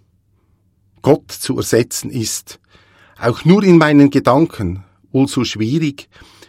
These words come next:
wie etwa die Frage, was kommt, wenn wir die Erde nicht mehr haben.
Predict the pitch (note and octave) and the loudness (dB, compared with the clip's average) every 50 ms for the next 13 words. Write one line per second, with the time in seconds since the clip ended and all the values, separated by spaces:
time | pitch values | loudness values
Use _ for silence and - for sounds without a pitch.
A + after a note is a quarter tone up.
0 | _ _ - C#3+ C#3+ C#3+ A#2 - - A2+ - - G#2+ - - G2 G#2 A#2+ C3 - | _ _ 0 0 2 2 -2 -4 -6 -6 -6 -8 -8 -4 -2 0 0 0 -2 -2
1 | C3 A#2+ A2 - _ _ _ _ _ A2+ G#2+ - - - B2 A#2 B2+ A#2+ - - | -4 -6 -6 -8 _ _ _ _ _ -8 -8 -8 -2 0 0 0 0 -6 -10 -20
2 | _ _ _ B2+ A2+ G#2 G2+ G#2 G2 - A2 - A2 F#2+ E2 - - G#2+ F#2+ F#2 | _ _ _ -6 -6 -4 -4 -6 -6 -6 -8 -6 -4 -6 -6 -4 -4 -4 -4 -4
3 | - - - F2+ C#2+ - C#2 C#2 C#2+ - D2 | -4 -8 -10 -10 -8 -8 -10 -10 -12 -14 -16